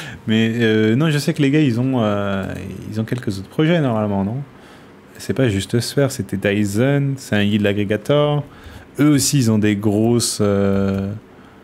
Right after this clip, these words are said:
euh, des grosses positions V E. Euh, Préon Finance pour le stable star, merci, d'accord.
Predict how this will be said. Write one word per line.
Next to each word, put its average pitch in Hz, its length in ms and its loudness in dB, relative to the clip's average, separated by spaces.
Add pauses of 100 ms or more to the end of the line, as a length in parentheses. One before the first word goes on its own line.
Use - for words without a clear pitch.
(400)
euh, - 460 -8 (180)
des 101 140 -2
grosses 113 220 0
positions 104 520 -2
V 101 180 2
E. 160 200 2 (1040)
Euh, 98 200 0 (120)
Préon 156 340 0
Finance 113 440 0
pour - 100 -8
le 101 60 -6
stable 98 280 -10
star, 90 320 -12
merci, 104 400 -10
d'accord. 90 240 -10